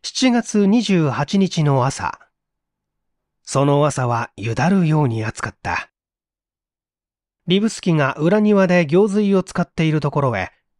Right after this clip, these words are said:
ローゼンブルームがやってきた。「おはよう。行水ですか？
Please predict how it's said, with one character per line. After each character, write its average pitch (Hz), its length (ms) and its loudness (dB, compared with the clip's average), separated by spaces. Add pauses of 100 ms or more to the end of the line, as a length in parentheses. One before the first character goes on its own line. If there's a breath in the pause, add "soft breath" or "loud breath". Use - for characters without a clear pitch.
(120)
ロ 202 160 2
ー 254 40 -2
ゼ 247 120 0
ン 233 160 4
ブ 202 80 2
ル 208 140 4
ー - 20 0
ム 110 120 -4
が 85 120 -4
や 82 100 -4
っ - 80 -16
て - 100 -8
き - 80 -18
た。 - 280 -6 (1700)
「お 139 140 2
は 202 160 6
よ 123 400 0 (580)
う。 110 60 -6
行 202 240 6
水 202 180 2
で 185 80 4
す - 80 -6
か？ 82 320 -8